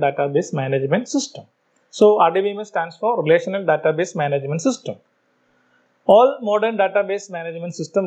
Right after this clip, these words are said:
like S ക്യു എൽ, മൈ എസ് ക്യു എൽ Server, ഐ ബി എം D B two, Oracle, മൈ എസ് ക്യു എൽ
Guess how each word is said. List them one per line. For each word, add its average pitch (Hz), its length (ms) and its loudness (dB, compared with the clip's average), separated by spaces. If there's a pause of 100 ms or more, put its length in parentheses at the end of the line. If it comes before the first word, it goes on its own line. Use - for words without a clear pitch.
like 151 260 4
S - 160 -8
ക്യു 165 120 -2 (100)
എൽ, 170 60 0 (120)
മൈ 143 80 -4 (100)
എസ് 151 160 -14
ക്യു 170 160 4
എൽ 165 140 4
Server, 165 320 4 (160)
ഐ 143 40 4 (100)
ബി 160 160 -6
എം 156 140 -6
D 151 160 -4
B 156 140 2
two, 185 60 2 (100)
Oracle, 151 400 2 (120)
മൈ 131 80 -4 (100)
എസ് 151 140 -8
ക്യു 160 180 4
എൽ 160 80 2